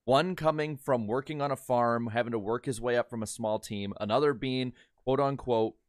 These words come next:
a silver spoon kid by the, by the way the fans see it.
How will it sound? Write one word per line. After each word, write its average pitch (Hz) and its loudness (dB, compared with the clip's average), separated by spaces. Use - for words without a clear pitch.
a 101 -4
silver 143 2
spoon 139 -4
kid 113 0
by 110 2
the, 95 -4
by 107 0
the 104 -2
way 104 -2
the 95 -6
fans 101 -6
see 98 -4
it. 95 -4